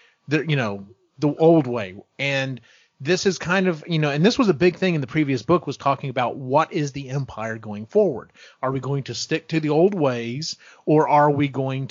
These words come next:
to, um, are, are, are we going to have to change? And, you know, you've got, you know, half basically saying, you know, "We need to change, we need to do different things." And then the other half's like, "No,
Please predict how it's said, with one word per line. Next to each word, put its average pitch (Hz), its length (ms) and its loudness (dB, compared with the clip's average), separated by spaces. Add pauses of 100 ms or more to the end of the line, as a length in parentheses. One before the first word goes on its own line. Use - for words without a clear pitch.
to, 127 460 -4 (420)
um, 110 580 -4 (680)
are, 151 140 2
are, 151 280 2
are 143 140 2
we 143 160 0
going 139 220 -2
to 131 60 -4
have 139 100 -4
to 147 100 -14
change? 131 560 -4 (100)
And, 143 400 -4
you 147 60 -6
know, 143 120 -4
you've 139 180 -6
got, 127 280 -4 (520)
you 147 120 -4
know, 117 200 -6
half 147 420 -2
basically 143 380 -4
saying, 135 260 -10
you 135 80 -8
know, 131 140 -6
"We 131 100 -6
need 135 180 -6
to 113 60 -18
change, 185 340 2
we 143 100 0
need 135 160 2
to 127 60 2
do 135 160 4
different 113 300 0
things." 170 400 2
And 127 160 -6
then 127 140 -6
the 127 140 -4
other 143 120 -2
half's 131 300 -4
like, 113 100 -8
"No, 151 460 2